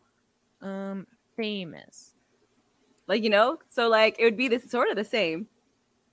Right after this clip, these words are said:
Speaker 2: 'Cause, like, if Nicole Kidman's so tall, and then
Speaker 1: I'm, like,
Speaker 2: Nicole
Speaker 1: five six. How tall is Nicole Kidman?
Speaker 2: She's, like, tall. She's,
Speaker 1: Nicole
Speaker 2: like, an Amazon.
Speaker 1: She's fifty-five. She's not, she's too old to play me by now.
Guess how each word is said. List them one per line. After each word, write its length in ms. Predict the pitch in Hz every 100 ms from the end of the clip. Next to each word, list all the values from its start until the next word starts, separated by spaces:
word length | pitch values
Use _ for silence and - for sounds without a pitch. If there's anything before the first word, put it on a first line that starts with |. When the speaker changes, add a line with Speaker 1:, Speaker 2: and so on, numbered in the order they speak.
| _ -
Speaker 2:
'Cause, 120 | 214
like, 200 | 214 196
if 100 | 214
Nicole 300 | 226 294 285
Kidman's 340 | 285 262 233
so 160 | - 185
tall, 460 | 202 170 160 151 -
and 200 | 190 202
then 480 | 190 185 180 175 - _ _ _ _ -
Speaker 1:
I'm, 120 | 262 480 554 508
like, 100 | 247
Speaker 2:
Nicole 60 |
Speaker 1:
five 260 | 349 294 240
six. 460 | 359 269 185 170
How 320 | - 240 247 254
tall 260 | 277 269
is 60 | 247
Nicole 300 | 233 262 233
Kidman? 500 | - 285 160 76 - - _ _ _ -
Speaker 2:
She's, 220 | - 359 640 554
like, 140 | 277
tall. 420 | - 220 415 254
She's, 140 | 196 277
Speaker 1:
Nicole 180 | 254 277
Speaker 2:
like, 260 | 320 254 - - - -
an 140 | 247
Amazon. 840 | 226 208 320 247 180 170 160 185 -
Speaker 1:
She's 260 | - 427 -
fifty-five. 920 | 494 - 539 - 240 233 190 170 170
She's 220 | 320 359
not, 80 | 403 427
she's 200 | 349 -
too 160 | 427 -
old 220 | 240 247
to 80 | 240
play 260 | - 220 196
me 140 | 170
by 200 | 160 160
now. 340 | 156 143 -